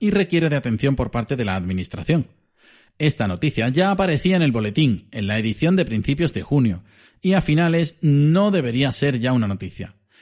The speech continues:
Pero no la expongo aquí por eso. La noticia indica que se tratará este caso como familia numerosa. La protección a las familias es un conjunto de medidas que están contempladas en la ley para reducir las cargas en determinados supuestos.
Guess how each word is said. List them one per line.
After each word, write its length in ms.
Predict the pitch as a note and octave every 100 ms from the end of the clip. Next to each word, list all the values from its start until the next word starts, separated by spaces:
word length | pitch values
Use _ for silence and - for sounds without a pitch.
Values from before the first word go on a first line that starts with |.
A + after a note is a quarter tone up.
| _
Pero 160 | - D3+
no 140 | F3
la 100 | A#3+
expongo 380 | G#3+ - G#3 G#3+
aquí 180 | D3 F#3
por 160 | A2+ C3
eso. 300 | C#3+ F2 - _ _
La 160 | A#2+ B2+
noticia 340 | C3+ F#3 C4
indica 380 | G#3 D#3 D3+ F3
que 100 | C3
se 140 | A#2+
tratará 380 | G#2+ A#2 A#2+ D#3+
este 200 | E3+ A2
caso 320 | D#3+ E3 F3+
como 200 | F3 G2+
familia 560 | F#2+ G2+ C#3+ F3+ F3 F3
numerosa. 640 | A2+ F2+ E2 F2+ - D#2+ - _ _ _ _ _ -
La 200 | D3+ E3+
protección 480 | D#3+ D#3 - B3+
a 40 | G3
las 140 | A2+
familias 540 | - A#2+ D#3+ G#3 A#3 C3+
es 100 | C#3+
un 100 | C#3+
conjunto 520 | G#2+ G#2+ F#3 G3 C#3+
de 60 |
medidas 460 | C#3+ C#3 E3 E3+ E3
que 120 | -
están 260 | - - D#3
contempladas 640 | D3+ C#3 C3+ D3+ B2+ F#2
en 80 | D3
la 100 | F3
ley 300 | C#3 A#2 - -
para 200 | E3 D#3+
reducir 460 | E3 D#3 D3+ A3
las 220 | E3 C3+ -
cargas 400 | A3 F#3 A#2+ B2
en 80 |
determinados 580 | A#2+ A#2 A#2 A#2 C3 B2
supuestos. 580 | C#3+ D3 F#3 - C2+